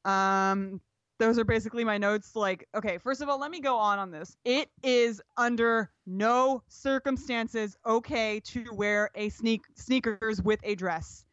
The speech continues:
Like, especially with a dress that length, especially a dress that's sparkly. It does not look good. You can think it looks good with a skater dress, which I guess it might if you're wearing, like, Converse or something, but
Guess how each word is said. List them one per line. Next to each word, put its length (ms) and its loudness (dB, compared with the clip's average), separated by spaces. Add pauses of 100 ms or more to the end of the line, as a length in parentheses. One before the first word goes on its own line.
(280)
Like, 240 0
especially 560 -4
with 140 -2
a 60 -2
dress 300 -2
that 260 -2
length, 420 -8
especially 440 -6
a 60 -4
dress 240 -2
that's 200 -6
sparkly. 680 -4 (160)
It 160 -6
does 220 2
not 180 0
look 160 0
good. 280 -8 (360)
You 120 -4
can 180 -4
think 180 -8
it 120 -4
looks 180 -2
good 160 -4
with 120 -6
a 60 -4
skater 380 -4
dress, 300 -2
which 180 -4
I 100 -2
guess 220 -2
it 80 -4
might 400 -2
if 140 -4
you're 120 0
wearing, 240 -2
like, 200 -8
Converse 460 -2
or 60 -10
something, 460 -8 (300)
but 160 2